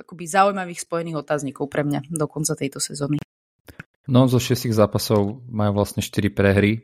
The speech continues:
Speaker 2: jednu z nich aj s Lutonom jedna nula <laughs> a jednu výhru s Aston Villou cez týždeň a jednu remízu teraz. Takže ten rozbeh je taký ťažký a áno, strácajú veľa bodov. A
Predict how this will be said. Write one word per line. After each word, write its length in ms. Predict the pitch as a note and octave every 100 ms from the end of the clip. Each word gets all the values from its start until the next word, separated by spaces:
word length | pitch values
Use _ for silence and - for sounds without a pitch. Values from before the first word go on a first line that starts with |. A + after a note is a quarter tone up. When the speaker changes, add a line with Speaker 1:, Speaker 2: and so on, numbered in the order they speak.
| _
Speaker 2:
jednu 300 | G#2 G2+ G#2
z 140 | G2+
nich 100 | G2+
aj 140 | G2+ G2
s 80 |
Lutonom 320 | G2 - G2+ G2+
jedna 240 | G2+ G2
nula 320 | G2 G#2+ G2+ - - - -
<laughs> 160 | - - B2 -
a 80 | -
jednu 260 | A2 G#2 G#2+
výhru 540 | G#2 G#2 G#2 G#2+ B2+
s 100 | G2+
Aston 300 | G2 - G#2
Villou 240 | G2+ G2
cez 160 | G2 F#2
týždeň 480 | - G2+ G#2+ G#2+ B2 - - - -
a 120 | F#2+ F#2 F#2 F#2 G2 F#2+ G#2
jednu 240 | F#2+ F2+
remízu 320 | F2+ F2+ F2+ F2
teraz. 320 | F#2 F2+ F2+
Takže 480 | G2 F2+ F#2 F#2 F#2
ten 180 | G2
rozbeh 380 | G2 G2+ G2+ G2
je 160 | F#2 F2+
taký 240 | F#2+ -
ťažký 400 | - F#2+ - G2+
a 160 | F2+ F#2+
áno, 100 | F2+
strácajú 380 | - F#2 - F#2
veľa 240 | F2+ F2
bodov. 320 | F2 F2+ F2 - - - - - _ _ _
A 120 | -